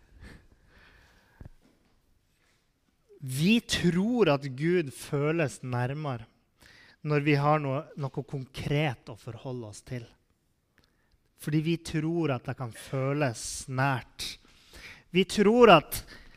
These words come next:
hvis at jeg bare kan være nær korset, så føles Gud nær. Men det er ikke slik Gud fungerer. Gud har sagt, «Jeg er nær. Guds rike er nær.»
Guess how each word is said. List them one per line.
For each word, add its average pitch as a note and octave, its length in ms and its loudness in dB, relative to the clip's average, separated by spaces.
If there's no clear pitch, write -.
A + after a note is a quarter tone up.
hvis F3+ 280 2
at - 200 2
jeg F3 140 4
bare D#3+ 200 2
kan D#3+ 180 -6
være D#3 160 -2
nær D#3 360 -2
korset, - 640 -12
så - 280 -18
føles B2 640 -8
Gud B2 300 -10
nær. A2+ 340 -6
Men D3+ 280 0
det E3+ 180 6
er F3 280 6
ikke D#3 200 -4
slik F3+ 440 2
Gud F#3+ 200 -2
fungerer. G3 600 2
Gud A3+ 180 10
har C4 80 12
sagt, - 380 8
«Jeg B3 260 10
er A#3+ 60 12
nær. A#3 480 12
Guds - 320 4
rike G3+ 440 6
er D#3 140 4
nær.» D#3 500 4